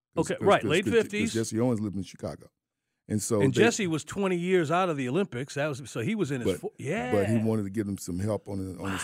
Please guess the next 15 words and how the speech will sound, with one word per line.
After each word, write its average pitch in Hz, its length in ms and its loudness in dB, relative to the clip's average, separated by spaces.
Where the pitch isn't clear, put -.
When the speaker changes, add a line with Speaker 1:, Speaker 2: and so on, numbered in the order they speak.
Speaker 2:
Wow. 110 100 2
Speaker 1:
takeoff. 85 420 -6
And 90 120 -6
you 95 100 -4
put, 87 260 -6
that's, 139 200 4
that's 143 180 -2
a 78 60 -6
lot 101 240 -4
of 92 80 -6
speed. 90 420 -6
Speaker 2:
Man, 156 440 2
you 233 180 -2
ain't 170 120 0
kid-, 147 160 -8